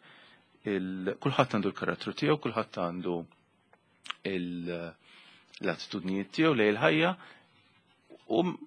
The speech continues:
ma dawn m'għandhomx iżommok lura, dawn huma xi ħaġa li, li jistgħu jgħinuk. Naħseb di kienet xi ħaġa wkoll li,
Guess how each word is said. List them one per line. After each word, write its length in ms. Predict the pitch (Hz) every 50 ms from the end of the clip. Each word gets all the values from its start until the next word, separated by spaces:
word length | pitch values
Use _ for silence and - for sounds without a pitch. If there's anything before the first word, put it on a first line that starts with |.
| - _ _ _ -
ma 180 | 208 185 175 160
dawn 160 | 170 175 156
m'għandhomx 340 | 139 131 123 135 123 - 117
iżommok 320 | 98 98 92 90 - -
lura, 180 | - 87 95 107
dawn 200 | 131 139 131 120
huma 160 | 107 107 110
xi 160 | - - 143
ħaġa 240 | 113 107 110 120 127
li, 160 | 127 120 110 107
li 220 | - 110 113 120 120 117 117 - - - - - - - - 113
jistgħu 380 | 120 113 - - - 110 104
jgħinuk. 480 | 107 98 98 101 101 90 73 - - - - - - - - - - _ _ -
Naħseb 320 | - 165 - - 156 139 135
di 80 | 143 139
kienet 240 | - 110 104 101
xi 140 | - - 135 113
ħaġa 240 | 104 104 - 113
wkoll 300 | 104 - - 110 98 85 87
li, 120 | 92 92